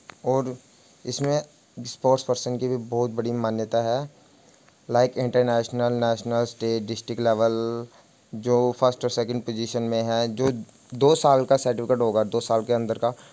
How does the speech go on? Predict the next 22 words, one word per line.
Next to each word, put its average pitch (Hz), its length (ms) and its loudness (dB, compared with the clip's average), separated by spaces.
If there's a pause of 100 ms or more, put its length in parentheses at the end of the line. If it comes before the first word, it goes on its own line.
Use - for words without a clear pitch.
(160)
उनको 127 240 2
भी 135 100 0
same 123 540 -2
इसी 117 280 -8
तरह 120 320 0
छूट 120 380 -6
दी 113 200 -4
गई 120 220 -4
है। 139 240 -4 (800)
और 127 240 2 (280)
जहाँ 123 340 0
तक 127 160 2
मैं 127 140 2
आपको 123 240 0
बताऊँगा, 120 520 2
ये 120 200 0
मेरा 120 600 4 (420)
सोच 120 360 -4
है 123 100 2
कि 131 180 -6
आपके 123 320 2 (120)
पाँच 123 260 0